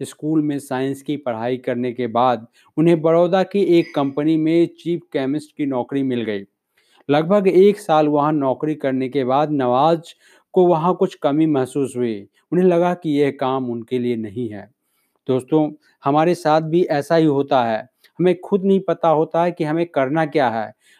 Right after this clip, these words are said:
हम हर काम में अपना हाथ आजमाने लगते हैं। ऐसे ही नवाजुद्दीन ने भी केमिस्ट की नौकरी छोड़कर दिल्ली आ गए और उन्हें पता नहीं था कि दिल्ली में उन्हें आखिर करना क्या है। एक दिन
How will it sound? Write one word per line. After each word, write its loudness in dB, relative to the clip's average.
हम 2
हर 0
काम 2
में 2
अपना -4
हाथ 2
आजमाने -2
लगते -6
हैं। -14
ऐसे 0
ही 2
नवाजुद्दीन 2
ने 0
भी 0
केमिस्ट -4
की -4
नौकरी -4
छोड़कर -4
दिल्ली 6
आ 4
गए -6
और 2
उन्हें 0
पता 0
नहीं -2
था -6
कि -10
दिल्ली -4
में -6
उन्हें -6
आखिर -6
करना -4
क्या -4
है। -12
एक 2
दिन 0